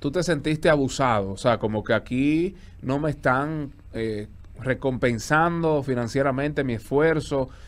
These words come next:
eh, o a ti te pagaban mucho menos que a otro de tu nivel. O sea, ¿tú te sentiste abusado económicamente?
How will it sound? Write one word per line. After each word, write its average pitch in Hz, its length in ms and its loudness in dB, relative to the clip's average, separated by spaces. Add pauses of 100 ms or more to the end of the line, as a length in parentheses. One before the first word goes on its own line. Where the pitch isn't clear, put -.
(140)
eh, 117 300 0
o 123 160 2
a 113 80 0
ti 139 120 0
te 151 140 2
pagaban 139 380 2
mucho 127 280 -2
menos 135 300 0
que 127 120 -2
a 117 80 2
otro 131 300 0
de 117 80 0
tu 117 140 -4
nivel. 117 420 0 (160)
O - 40 -18
sea, - 100 2
¿tú 151 120 -2
te 214 120 0
sentiste 190 400 0
abusado 165 540 4
económicamente? 131 960 -2